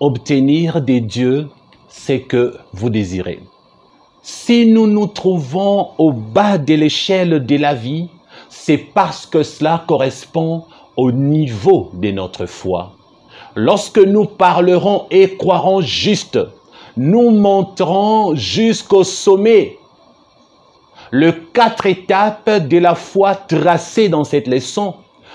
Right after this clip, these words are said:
sont si simples qu'elles risquent de paraître stupides. Pourtant, lors de son ministère terrestre,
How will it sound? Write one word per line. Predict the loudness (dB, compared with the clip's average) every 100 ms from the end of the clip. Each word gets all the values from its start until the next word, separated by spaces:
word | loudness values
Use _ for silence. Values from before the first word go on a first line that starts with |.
| -20
sont | -18 -2 2 2
si | 0 0 0
simples | -2 -6 -4 0 0 -2 0 -2 0
qu'elles | -2 0
risquent | 0 -2 -4 -8 -2
de | 0 2
paraître | 0 -2 -4 -2 -2 -4
stupides. | -6 -4 -8 -6 -6 -4 -6 -2 -2 -2 _ _ -10
Pourtant, | -8 -6 -4 -2 -4 -8 _ _ _ -20 -10
lors | -2 -2 0
de | -2
son | -2 -2
ministère | 0 0 -2 -4 -4 -4 -4
terrestre, | -6 -4 -4 -6 -6 -6 -6 -8